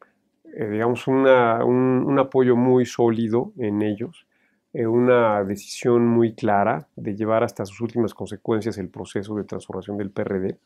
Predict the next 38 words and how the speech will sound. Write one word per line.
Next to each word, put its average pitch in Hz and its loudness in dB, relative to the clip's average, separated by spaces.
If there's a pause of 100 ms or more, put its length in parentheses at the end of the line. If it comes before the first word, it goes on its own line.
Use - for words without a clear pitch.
(760)
eh, 113 -2
en 123 0
otro 139 0
partido, 120 0
en 143 2
una 120 4
fuerza 117 0
política 104 -4
superior, 127 2 (520)
con 107 -4
un 117 4
nombre 120 4
probablemente 104 -2
distinto, 156 0
desde 104 -6
luego, 151 0
porque 101 -4
soy 104 -2
de 101 0
la 101 0
que - -20
tiene 92 -8
que - -20
ser 104 -8
un - -6
nombre 104 -2
distinto. 147 -6 (680)
Eh, 131 -4
no 123 2
estamos 131 2
seguros 120 2
si 123 -6
el 110 -2
nombre 117 2
definitivo 113 0
será 110 0
Futuro 117 -2
veintiuno. 135 2